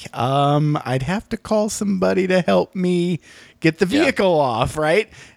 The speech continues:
Speaker 1: That's not so bad, probably." <laughs> "That might cost me some money." And then I pull the thing around, and then we turn the vehicle around, and then we leave.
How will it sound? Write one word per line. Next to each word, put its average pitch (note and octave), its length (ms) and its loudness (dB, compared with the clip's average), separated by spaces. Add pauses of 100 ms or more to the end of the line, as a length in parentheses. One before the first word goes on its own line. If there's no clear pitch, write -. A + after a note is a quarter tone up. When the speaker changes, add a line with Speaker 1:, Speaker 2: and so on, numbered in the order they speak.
(260)
Speaker 1:
That's A4+ 180 -4
not - 240 0
so B2 160 2
bad, A3+ 640 -4
probably." C#3+ 680 0 (720)
<laughs> - 680 -6
"That F#3+ 180 0
might G#3+ 320 0
cost F#3 360 -2
me G#3+ 140 2
some A3 260 -2
money." A#3 360 0
And C3+ 160 0
then C3 140 0
I C3+ 140 -2
pull A#2+ 480 -4
the C3+ 140 -4
thing A3+ 260 -2
around, D3 440 2
and C3+ 140 0
then C3+ 140 0
we C3+ 140 0
turn D#3+ 280 -2
the F3 80 -4
vehicle G#3 400 -2
around, C#3+ 300 -2
and G#3+ 160 0
then B3+ 140 0
we A#3+ 140 2
leave. G#3+ 400 0